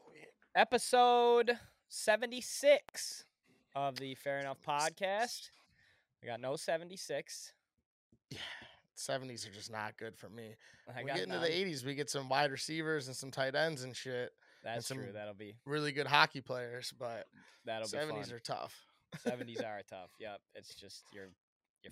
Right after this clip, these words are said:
Speaker 2: favorite left tackle. Jeff Backus was seventy-six. Shout out to Jeff Backus.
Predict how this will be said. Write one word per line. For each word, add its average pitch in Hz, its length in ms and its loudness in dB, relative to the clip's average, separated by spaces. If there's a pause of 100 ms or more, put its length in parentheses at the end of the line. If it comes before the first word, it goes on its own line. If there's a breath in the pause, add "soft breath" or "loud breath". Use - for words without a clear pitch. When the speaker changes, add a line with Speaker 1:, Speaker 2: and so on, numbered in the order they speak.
Speaker 2:
favorite 113 320 -8
left 110 220 -10
tackle. 98 340 -8
Jeff 151 260 -2
Backus 180 460 2
was 123 100 -10
seventy-six. 98 800 -10
Shout 110 220 -6
out 120 140 -8
to 113 60 -18
Jeff 110 260 -6
Backus. - 500 -8